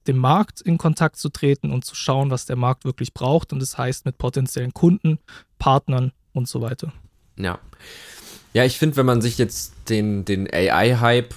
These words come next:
Speaker 2: und den Metaverse-Hype, wenn man die mal so nebeneinander hält, dann merkt man ja auch, find ich, ich find, daran kann man's ganz gut sehen, wie unterschiedlich das ist. Weil beides waren in den Medien super groß und
Speaker 1: Ja.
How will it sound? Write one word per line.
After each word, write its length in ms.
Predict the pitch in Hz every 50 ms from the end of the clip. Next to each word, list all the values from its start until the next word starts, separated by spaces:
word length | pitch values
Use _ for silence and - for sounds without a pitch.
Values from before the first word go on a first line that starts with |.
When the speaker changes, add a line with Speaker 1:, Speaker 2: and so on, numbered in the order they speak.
| -
Speaker 2:
und 240 | - 110 107 101 95
den 400 | 107 104 95 98 95 92 87 -
Metaverse-Hype, 640 | 92 98 92 92 82 80 82 - - 98 85 78 -
wenn 60 | 90
man 100 | 90 95
die 100 | 101 107
mal 140 | 110 110 101
so 100 | 101 104
nebeneinander 400 | 101 101 98 95 98 104 110 98
hält, 140 | 98 95
dann 100 | - 92
merkt 220 | 92 95 107 123 -
man 80 | 131
ja 80 | 113 104
auch, 80 | 98 -
find 160 | - 113 104
ich, 120 | - -
ich 120 | 101 104 -
find, 160 | - 113 107
daran 180 | 113 110 120
kann 120 | 110 123 123
man's 180 | 120 113 -
ganz 180 | - 117 104 -
gut 140 | - 104 90
sehen, 380 | 104 107 117 120 110 98 92
wie 120 | 101 110 -
unterschiedlich 720 | - 131 143 151 139 120 - 117 104 - 104 107 110 -
das 160 | - 101 -
ist. 320 | - 104 120 - - - - - - - - - _ _
Weil 100 | - 104
beides 340 | 95 85 107 123 143 143 -
waren 140 | 135 123 117
in 80 | 113 110
den 40 | 110
Medien 280 | 117 131 151 165 170
super 220 | 143 151 139 - 117
groß 400 | 107 101 113 127 156 180 - -
und 300 | - 107 104 95 - -
Speaker 1:
Ja. 160 | 123 127 -